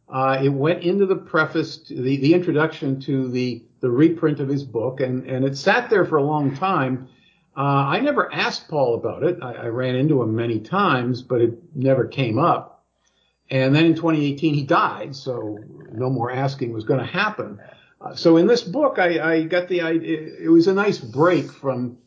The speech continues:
what had gone before. I said, "Hey, look, uh, let's, let's tackle this problem." So chapter seven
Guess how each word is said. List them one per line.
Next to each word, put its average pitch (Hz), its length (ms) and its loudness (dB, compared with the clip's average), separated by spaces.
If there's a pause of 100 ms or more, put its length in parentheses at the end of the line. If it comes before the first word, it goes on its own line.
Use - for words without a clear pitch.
(120)
what 139 180 -2
had 139 160 0
gone 135 300 0
before. 208 560 0
I 151 80 2
said, 175 260 -2
"Hey, 240 160 -8
look, 208 420 -6
uh, 147 260 -4
let's, - 440 -10
let's - 320 -6
tackle 175 440 0
this 120 160 -4
problem." - 500 -2 (420)
So 143 680 2
chapter 175 420 0
seven 135 800 -6